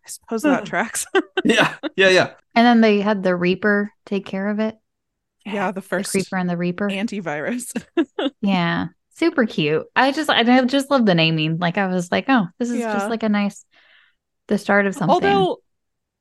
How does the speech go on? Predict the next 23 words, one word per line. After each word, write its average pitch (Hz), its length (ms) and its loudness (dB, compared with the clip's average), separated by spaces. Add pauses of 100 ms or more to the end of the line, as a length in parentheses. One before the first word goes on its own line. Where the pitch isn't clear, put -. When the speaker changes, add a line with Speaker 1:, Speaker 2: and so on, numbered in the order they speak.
Speaker 1:
what 311 160 0
was 330 140 -4
the 294 80 -4
history? 185 420 -4
It 208 80 -2
was 202 120 -4
Bob 214 300 0
Thomas. 180 680 -8 (440)
I 196 120 -2
loved 180 260 -4
his - 160 -16
work 180 160 -14
with - 140 -14 (180)
Speaker 2:
<laughs> - 120 2 (340)
It's 294 1120 4
so 370 140 4
smooth. 415 680 2
Speaker 1:
So 254 380 4
smooth. 196 680 -2 (440)
Um, 185 520 0 (340)
he 294 340 2
wrote 277 380 4 (460)
Creeper, 190 680 0